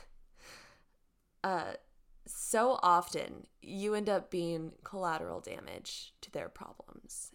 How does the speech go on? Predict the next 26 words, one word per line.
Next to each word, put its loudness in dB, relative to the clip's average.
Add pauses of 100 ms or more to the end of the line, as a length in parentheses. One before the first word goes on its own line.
and -4
getting -6
hurt. -10 (880)
And 0
then 2
it's -4
kinda -2 (100)
too -8
late -4
to -8
repair -6
that, -10 (320)
right? -2 (1300)
I 6
was, 2
I 2
was 4
seeing -4
someone 0 (300)
pretty -2
recently, -8 (220)
um, -10 (140)
a -2
little 0
while -4
ago, -6